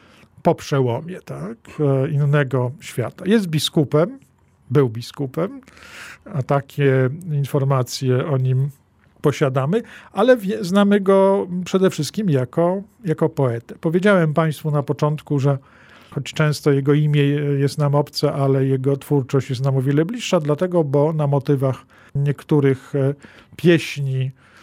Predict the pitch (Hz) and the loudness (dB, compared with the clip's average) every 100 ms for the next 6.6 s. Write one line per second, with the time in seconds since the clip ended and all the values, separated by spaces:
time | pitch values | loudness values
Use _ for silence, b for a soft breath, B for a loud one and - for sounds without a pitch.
0 | b b - 143 135 135 135 135 135 135 | b b -4 0 2 2 2 2 2 2
1 | 131 147 156 160 - 247 208 196 156 160 | 2 0 0 0 0 0 2 2 2 0
2 | 151 147 147 143 156 160 151 - - 139 | 0 0 2 2 2 2 0 -8 -4 -2
3 | 135 127 127 151 139 - 139 135 135 - | -2 -2 0 0 0 -2 -2 0 0 0
4 | 156 202 185 156 139 - 143 135 123 135 | 0 0 -2 -2 -2 0 -2 -2 -2 0
5 | 139 131 135 127 131 139 - 135 - 143 | 0 -2 -6 -4 -2 -4 -4 -6 -4 -4
6 | - 135 127 170 165 151 | 0 0 2 2 0 -6